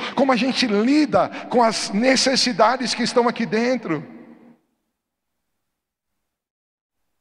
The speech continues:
Cara, a gente tá sempre, sempre em necessidade. Se a gente não tiver o entendimento que quem tem Jesus tem tudo, a nossa vida vai oscilar segundo a circunstância.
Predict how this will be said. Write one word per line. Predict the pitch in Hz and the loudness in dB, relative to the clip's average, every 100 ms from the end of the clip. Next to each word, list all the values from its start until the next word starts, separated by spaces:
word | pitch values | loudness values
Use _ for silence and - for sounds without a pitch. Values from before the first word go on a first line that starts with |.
| _ _ | _ _
Cara, | 277 262 247 240 | 2 2 2 2
a | 220 | 0
gente | 240 247 247 | -2 -2 0
tá | - 233 202 | 4 4 2
sempre, | - - 247 262 269 247 220 127 - - - - - - _ - | -4 -2 2 2 0 -2 -2 -4 -10 -20 -20 -20 -20 -20 _ -2
sempre | - 277 294 294 262 220 220 | 2 2 2 -2 -4 -2 -2
em | |
necessidade. | 220 196 202 - 160 156 165 123 - - - - - _ _ | 0 -2 -2 -2 2 2 2 -4 -12 -16 -20 -20 -20 _ _
Se | - | -10
a | 143 | -8
gente | 185 - | -6 -8
não | 165 | -10
tiver | 156 143 131 104 - - - _ - | -6 -2 -2 -4 -18 -20 -20 _ -14
o | 131 | -14
entendimento | 135 143 131 113 107 - | -10 -10 -8 -8 -10 -12
que | 110 | -16
quem | - 143 | -12 -10
tem | 139 | -10
Jesus | 110 113 135 - | -10 -12 -14 -12
tem | 110 107 | -14 -10
tudo, | 143 131 95 - _ _ _ _ _ _ _ | -10 -10 -12 -20 _ _ _ _ _ _ _
a | |
nossa | 120 - 117 | -12 -8 -8
vida | 135 123 | -6 -4
vai | 127 | -4
oscilar | 139 139 - 127 120 151 | -6 -8 -8 -4 -2 -4
segundo | - 123 143 | -6 -10 -8
a | 135 | -10
circunstância. | - 127 131 - - 104 - | -8 -12 -12 -12 -10 -12 -12